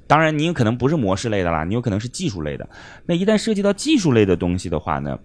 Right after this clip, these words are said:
就得有个保密协议了。我刚开始说的保密协议，保密协议这事儿一，是个君子协议，你说他就是私底下告诉别人，你也没辙儿，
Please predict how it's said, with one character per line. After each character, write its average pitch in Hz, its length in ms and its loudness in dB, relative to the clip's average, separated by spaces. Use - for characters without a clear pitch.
就 110 100 -10
得 95 80 -2
有 85 80 0
个 85 60 -4
保 71 160 -4
密 90 100 -6
协 76 240 -8
议 117 120 -6
了。 90 180 -6
我 - 80 -14
刚 82 140 -12
开 90 80 -8
始 82 80 -8
说 78 100 -10
的 73 80 -10
保 60 100 -14
密 64 140 -12
协 67 120 -14
议， - 60 -12
保 107 120 -2
密 190 100 -4
协 190 100 -6
议 202 60 0
这 196 100 -6
事 185 120 -4
儿 165 40 -2
一， 151 160 -8
是 - 340 -14
个 185 80 -6
君 247 200 -2
子 226 120 -4
协 80 260 -4
议， 85 60 -2
你 95 80 -2
说 151 80 0
他 208 100 0
就 214 140 -6
是 196 40 -8
私 - 240 -6
底 120 160 -6
下 135 220 0
告 202 160 0
诉 165 80 -8
别 113 160 0
人， 139 420 -4
你 156 60 -2
也 180 60 0
没 160 100 2
辙 139 240 4
儿， 208 180 4